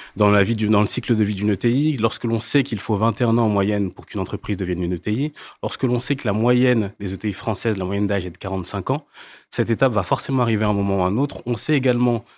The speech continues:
que la transmission est un processus long, six à dix ans.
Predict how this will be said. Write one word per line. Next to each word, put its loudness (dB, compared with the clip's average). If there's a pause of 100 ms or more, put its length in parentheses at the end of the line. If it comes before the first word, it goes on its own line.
(140)
que -6
la 4
transmission -2
est -2
un 0
processus -6
long, 2
six -8
à -2
dix -4
ans. -2